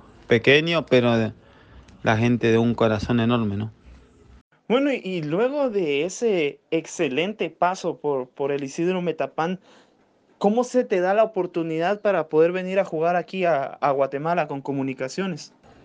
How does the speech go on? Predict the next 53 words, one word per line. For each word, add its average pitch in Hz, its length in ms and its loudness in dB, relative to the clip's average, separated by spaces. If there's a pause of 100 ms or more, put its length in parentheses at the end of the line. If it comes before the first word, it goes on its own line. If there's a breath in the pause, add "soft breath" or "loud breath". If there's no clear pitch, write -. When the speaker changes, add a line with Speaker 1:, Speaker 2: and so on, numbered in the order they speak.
Speaker 1:
Bueno, 165 180 8
el 156 60 2
primero 165 400 6
que 180 120 2
me 170 120 2
contactó 160 500 4
fue 202 160 8
el 160 80 6
Moyo, 139 460 4 (420)
que 131 120 0
yo 143 120 6
lo 151 80 8
había 151 240 4
conocido 139 520 0
a 143 80 6
él 151 80 4
en 151 80 4
el 143 60 2
dos 135 100 4
mil 139 160 2
nueve 147 220 6
en 147 80 4
Uruguay, 139 480 6 (640 soft breath)
cuando 127 280 4
él 139 80 6
estaba 131 260 4
en 117 80 -2
Fénix. 127 420 2 (680)
Eh, 117 80 -4
ahí 113 160 2
nos 131 120 2
conocimos 139 580 2
porque 127 220 0
yo 143 140 4
dos 143 140 8
mil 143 160 6
nueve, 156 420 6 (760 loud breath)
yo 147 120 6
había 160 160 8
dejado 175 300 6
de 175 80 6
jugar, 165 540 8
me 151 80 -2
había 151 140 0
ido 160 180 2
con 147 140 0
Luis 151 120 -2
pa 143 140 0
Holanda, 165 600 4
después 143 280 -2
regresé 139 380 -4
a 147 40 2
Uruguay 160 640 2